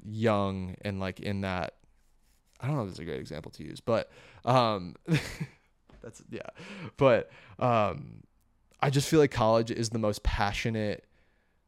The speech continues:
like, vibe and energy, even with the whole mentality of, like, "Oh, just party and figure it out later." But, like, even with that, it's just, like, everyone's so fucking pumped about life and, like, hanging out with each other. And just, like,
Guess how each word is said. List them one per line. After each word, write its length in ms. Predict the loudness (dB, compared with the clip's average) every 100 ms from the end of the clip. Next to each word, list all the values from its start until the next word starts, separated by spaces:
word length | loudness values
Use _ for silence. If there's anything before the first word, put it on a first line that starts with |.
| _
like, 320 | -6 -6 -6 -16 _ -16
vibe 560 | -8 0 2 4 2 0
and 120 | -2
energy, 640 | -6 -8 -8 -2 0 -2 -4 _ _ _ _ _ -4
even 360 | 0 2 4
with 300 | 4 2 2
the 80 | 0
whole 140 | 2 2
mentality 540 | 0 0 4 4 4
of, 120 | 2
like, 220 | 0 0
"Oh, 180 | 0 0
just 220 | -2 -6 _ _ _ _ _
party 260 | 6 8 8
and 80 | 6
figure 200 | 4 6
it 20 |
out 140 | 6
later." 180 | 6 4
But, 140 | 2 0
like, 180 | 0
even 240 | 2 6 6
with 140 | 6
that, 240 | 6 4 2
it's 80 |
just, 120 | -4 -4
like, 200 | -4 -4
everyone's 440 | -2 0 0 0
so 640 | 0 4 6 6 6 6 2 -2 -18 -20 -20 -6
fucking 400 | 0 0 0 -2
pumped 400 | -2 -2 -2 -2
about 260 | -2 0 0
life 380 | 0 0 0 -4
and, 100 | -6
like, 160 | -6
hanging 260 | -4 -4 -2
out 120 | -2
with 120 | -2
each 160 | -4 -2
other. 300 | 0 0 -2
And 140 | -4
just, 160 | -4 -4
like, 260 | -4 -6